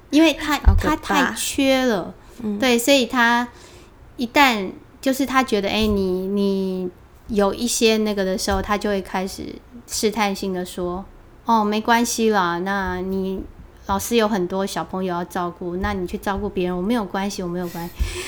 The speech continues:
Speaker 1: 就是嘴巴说没关系，可是就开始心里面会有一些那个，或者在行为上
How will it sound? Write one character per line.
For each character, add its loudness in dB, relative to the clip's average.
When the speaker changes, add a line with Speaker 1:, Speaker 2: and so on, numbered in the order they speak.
Speaker 1:
就 8
是 12
嘴 10
巴 10
说 6
没 2
关 6
系， 4
可 2
是 2
就 4
开 2
始 -2
心 0
里 2
面 2
会 0
有 -2
一 -2
些 2
那 2
个， -2
或 2
者 0
在 0
行 -4
为 -4
上 -4